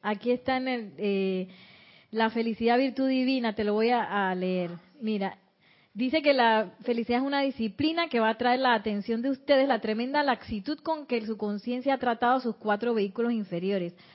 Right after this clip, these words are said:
así como la tremenda tenacidad que tienen esos cuatro vehículos inferiores para actuar independiente a la dirección autoconsciente suya.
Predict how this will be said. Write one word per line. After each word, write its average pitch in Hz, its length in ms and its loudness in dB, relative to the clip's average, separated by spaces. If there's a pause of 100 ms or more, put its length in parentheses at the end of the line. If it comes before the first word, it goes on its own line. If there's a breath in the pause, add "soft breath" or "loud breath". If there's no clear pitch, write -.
(160 loud breath)
así 254 320 2
como 285 180 0
la 254 140 4
tremenda 262 600 0
tenacidad 339 680 2
que 247 120 -2
tienen 269 300 -6
esos 277 220 -2
cuatro 269 360 2
vehículos 240 600 2
inferiores 269 720 2 (420 loud breath)
para 254 180 6
actuar 302 380 4 (120)
independiente 330 960 2
a - 20 4
la 262 120 6
dirección 240 440 2
autoconsciente 269 1160 -2 (100)
suya. 185 540 0